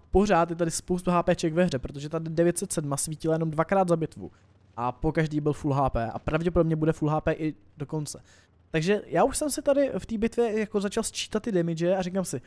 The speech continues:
„Hm, kdybych sfarmil full H P devět set sedm a celou tu E čtyřku, tak by to mohlo být možná devět tisíc nebo něco takového.“ No, eh, plán za chviličku selže, to už vám můžu prozradit rovnou. Eh, každopádně podařilo se mi tady odchytit E čtyřku v netbalkách, kdy na mě nekoukala.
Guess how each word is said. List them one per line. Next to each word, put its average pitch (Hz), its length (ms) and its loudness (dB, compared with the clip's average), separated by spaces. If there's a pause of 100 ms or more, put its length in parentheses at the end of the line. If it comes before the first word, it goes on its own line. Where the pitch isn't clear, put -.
(420)
„Hm, 214 560 -6
kdybych 175 760 -2 (240)
sfarmil 185 440 2
full 165 200 0
H 180 100 6
P 180 120 6
devět 160 220 4
set 139 120 -4
sedm 185 320 2 (640)
a 143 220 2
celou 175 280 6
tu 175 140 2 (160)
E 143 100 2
čtyřku, - 460 -4 (840)
tak 135 460 0
by 117 140 -10
to 107 100 -10
mohlo 110 140 -4
být 98 100 -6
možná 117 200 -6
devět 127 340 0
tisíc - 420 -12
nebo 123 160 -4
něco 143 240 -2
takového.“ 143 460 -4 (840)
No, 151 160 4 (280)
eh, 127 40 -4 (1040)
plán 214 220 2
za 233 80 0
chviličku 247 300 -2
selže, 175 440 4
to 175 160 -2
už 175 160 -2
vám 180 160 4
můžu 175 160 2
prozradit 180 480 0
rovnou. 135 400 -4
Eh, 131 140 -2
každopádně 175 500 0
podařilo 175 400 2
se 196 120 -4
mi 196 100 -2
tady 196 220 -2
odchytit 196 420 -4
E 180 100 0
čtyřku - 340 -6
v 196 40 -2
netbalkách, 156 560 2
kdy 151 140 -4
na 160 60 -4
mě 185 120 -2
nekoukala. 139 560 0